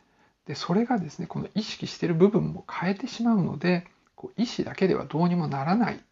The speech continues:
ていうことなんですね。もう言ってしまうと、こう自由意志っていうのはそもそも存在しないっていうことなんです。今日の話なんですけれども、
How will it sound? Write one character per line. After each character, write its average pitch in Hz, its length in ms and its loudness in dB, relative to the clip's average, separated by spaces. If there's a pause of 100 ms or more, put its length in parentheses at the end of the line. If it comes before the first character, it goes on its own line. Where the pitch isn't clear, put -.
(500)
て 131 80 -10
い 135 140 -4
う 139 80 -6
こ 139 160 -4
と 175 120 0
な 139 140 -4
ん 127 100 -12
で 143 80 -10
す - 120 -20
ね。 180 240 -4 (1000)
も 160 80 -8
う - 20 -2
言 151 80 -4
っ - 40 -16
て - 120 -6
し 208 140 -2
ま 214 100 6
う 202 80 2
と、 180 240 0
こ - 160 -10
う - 20 -8
自 143 320 -6
由 220 140 2
意 254 120 -4
志 - 220 -6
っ - 40 -8
て - 240 -14
い 131 100 -6
う 147 60 -2
の 185 100 4
は 143 100 0
そ - 160 -4
も 233 140 0
そ - 120 -4
も 131 100 -10
存 156 300 0
在 185 220 2
し - 220 -6
な 160 160 2
い 180 40 2
っ 151 40 -4 (240)
て - 80 -18
い - 120 -10
う 147 140 -8
こ - 180 -8
と 156 360 0
な 135 180 -6
ん 131 120 -10
で 131 80 -12
す。 - 180 -16 (2250)
今 240 120 4
日 180 60 4
の - 40 2
話 143 640 -2
な 139 120 -4
ん 135 100 -10
で - 80 -14
す - 80 -16
け - 100 -6
れ 147 60 -4
ど 170 100 4
も、 190 280 4